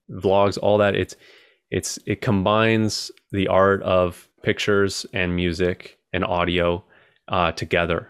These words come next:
and it, it creates, uh, it creates, like, a master art, in my <laughs> opinion. It's one of the places where you can be very, very creative, I think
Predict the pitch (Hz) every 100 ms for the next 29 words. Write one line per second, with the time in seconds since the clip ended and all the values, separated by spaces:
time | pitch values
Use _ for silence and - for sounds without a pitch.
0 | _ 98 87 85 - 90 - 98 92 92
1 | 87 - 92 90 90 _ - - - -
2 | _ _ _ _ - - - 107 104 107
3 | 90 92 90 90 95 - - 90 85 -
4 | - _ _ 95 87 - - - 98 98
5 | 123 - 107 107 104 117 101 - 113 107
6 | - 107 113 101 104 95 92 104 _ 110
7 | 101 104 90 95 90 - 92 87 90 87
8 | 87 _ _ _ 95 101 95 87 87 85
9 | - 85 80 80 - - - - 127